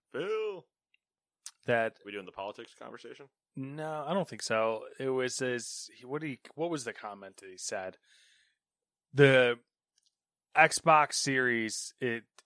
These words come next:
Speaker 2: doesn't have a supply issue. It has a demand issue. So he's saying, like, "We're making more consoles than we've ever made before."
Speaker 1: But the demand is still too high and we can't keep up with it.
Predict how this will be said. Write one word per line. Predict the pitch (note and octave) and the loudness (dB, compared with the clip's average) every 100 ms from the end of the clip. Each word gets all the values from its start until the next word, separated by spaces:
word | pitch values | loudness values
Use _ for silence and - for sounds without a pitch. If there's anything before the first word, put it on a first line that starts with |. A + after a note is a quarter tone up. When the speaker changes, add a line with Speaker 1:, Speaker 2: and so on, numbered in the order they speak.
| C#3 | -2
Speaker 2:
doesn't | C#3 C#3 A2+ | -2 -2 -4
have | A#2+ A#2+ | 2 2
a | A2+ | 2
supply | - G#2+ - A#2 G#2 | -4 -6 -2 0 0
issue. | G2+ F#2 - - F#2+ F2 _ _ _ _ _ | -2 -6 -10 -14 -14 -18 _ _ _ _ _
It | G#2+ | -6
has | A2 G#2 | -4 -6
a | |
demand | G2 G2 F2+ F2+ E2+ | -10 -14 -14 -16 -18
issue. | E2+ - - - _ _ _ _ _ _ _ _ _ _ _ _ _ _ _ _ _ _ _ - | -18 -18 -18 -20 _ _ _ _ _ _ _ _ _ _ _ _ _ _ _ _ _ _ _ -20
So | - C3 | 0 2
he's | B2+ - | 4 4
saying, | D3 C3 | 4 4
like, | B2 A#2 _ - - | 0 -2 _ -18 4
"We're | D3 | 4
making | C3+ D3+ D#3 E3+ C3+ | 6 4 2 0 -2
more | B2 C3 B2+ | 2 4 4
consoles | - B2+ B2+ B2 A#2+ A2+ A2 | 2 -2 -2 -2 0 0 0
than | A#2 | -4
we've | A2+ A2+ | -2 2
ever | A2+ A2 | 2 2
made | A2 A2 | 0 -2
before." | G2+ - C#3 B2 G2+ F#2+ - | -4 -4 2 4 4 0 -4
Speaker 1:
But | B2 G#2 | -4 -4
the | G#2 | -6
demand | F#2+ G2 F#2 | -6 -6 -6
is | - | -12
still | - G2+ F2 | -10 -8 -8
too | F2 E2+ | -12 -12
high | E2 | -12
and | D#2+ | -12
we | |
can't | - E2 | -16 -18
keep | D2+ - | -18 -20
up | - | -20
with | |
it. | A#1+ | -20